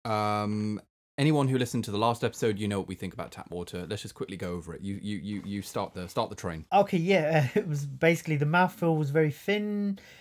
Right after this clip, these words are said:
Speaker 2: uh, no feeling at all, uh, from the, the, the actual mouthfeel. The texture was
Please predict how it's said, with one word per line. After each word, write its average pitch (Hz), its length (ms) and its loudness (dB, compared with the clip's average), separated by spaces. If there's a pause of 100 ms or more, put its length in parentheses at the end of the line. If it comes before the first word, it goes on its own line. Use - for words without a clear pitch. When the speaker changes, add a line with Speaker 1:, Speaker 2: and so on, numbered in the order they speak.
(260)
Speaker 2:
uh, 147 300 4
no 175 260 4
feeling 185 920 0
at 147 220 -6
all, 185 280 -2 (300)
uh, 151 320 4
from 151 320 -2
the, 143 100 -8
the, 143 260 -6
the 156 120 -2
actual 147 260 -4
mouthfeel. 165 600 -4
The 147 120 -12
texture - 440 -2
was 147 280 -2